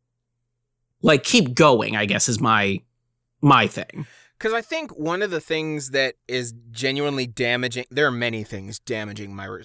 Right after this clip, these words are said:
Speaker 2: relationship with Star Wars, but, like, one of the things that's damaging it is that there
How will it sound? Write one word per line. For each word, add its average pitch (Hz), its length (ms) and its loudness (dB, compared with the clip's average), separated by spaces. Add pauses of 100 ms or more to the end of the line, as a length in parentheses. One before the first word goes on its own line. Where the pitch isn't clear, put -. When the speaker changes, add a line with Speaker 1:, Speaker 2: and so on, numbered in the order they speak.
(120)
Speaker 2:
relationship 110 640 -8
with 107 120 -16
Star 95 240 -8
Wars, 92 320 -16 (400)
but, 165 180 2
like, 147 480 -2 (220)
one 175 240 -4
of 233 100 0
the 196 80 -4
things 160 260 -6
that's 135 220 -6
damaging 117 540 -4
it 107 280 -10
is 127 240 -2
that 123 280 -2
there 139 180 2